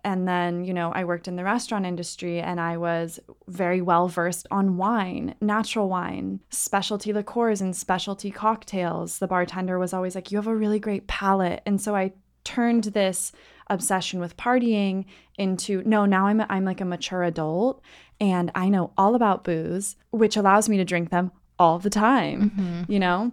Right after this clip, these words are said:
Speaker 1: And for me, drinking didn't really exist in a vacuum. It wasn't like, "Oh, I'm, I'm just drinking a lot." It was like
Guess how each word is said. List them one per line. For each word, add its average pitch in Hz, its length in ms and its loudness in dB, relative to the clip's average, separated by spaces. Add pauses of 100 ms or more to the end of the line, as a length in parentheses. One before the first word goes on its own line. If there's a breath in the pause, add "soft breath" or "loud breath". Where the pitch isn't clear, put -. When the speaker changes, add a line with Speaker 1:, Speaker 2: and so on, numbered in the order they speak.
(120)
Speaker 1:
And 240 200 6
for 247 120 2
me, 254 240 8
drinking 196 400 2
didn't 190 180 -4
really 180 220 -4
exist 170 360 -6
in 180 80 -2
a 165 60 -2
vacuum. 185 720 -2
It 196 100 -4
wasn't 180 300 -2
like, 175 320 -4 (640 soft breath)
"Oh, 269 220 4
I'm, 254 240 4
I'm 214 240 2
just 185 420 -2
drinking 185 380 0
a 214 60 4
lot." 214 340 4
It 196 120 -4
was 185 180 -4
like 175 240 -2